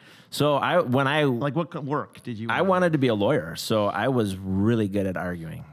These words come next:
Speaker 1: So, and to this day, my wife will tell me, like, "I miss my calling. I should have <laughs> been a lawyer." Um, and so that's when I, when I went to Bethel, I started out pre-law. And, um, my dad had just started a business, like, a, a,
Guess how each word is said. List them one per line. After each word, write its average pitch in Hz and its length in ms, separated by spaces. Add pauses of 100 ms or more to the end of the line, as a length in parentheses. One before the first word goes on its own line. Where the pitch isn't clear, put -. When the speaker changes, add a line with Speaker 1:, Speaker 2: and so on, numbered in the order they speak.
Speaker 1:
So, 85 540
and 101 220
to 131 100
this 113 160
day, 101 220
my 92 160
wife 90 240
will - 80
tell 90 200
me, 90 160
like, 87 240
"I 90 100
miss 90 240
my 82 120
calling. 85 400
I 82 40
should - 200
have - 200
<laughs> - 0
been 117 100
a - 120
lawyer." - 540 (480)
Um, 98 520
and 104 120
so 113 160
that's 127 280
when 123 120
I, 113 180
when 113 160
I 110 60
went 123 180
to 120 60
Bethel, 127 320
I 101 60
started 101 380
out 95 260
pre-law. 95 600 (520)
And, 90 400
um, 82 440 (120)
my 101 160
dad 113 260
had 107 140
just 101 140
started 104 320
a 92 60
business, 98 560
like, 92 180
a, 80 80 (160)
a, 92 160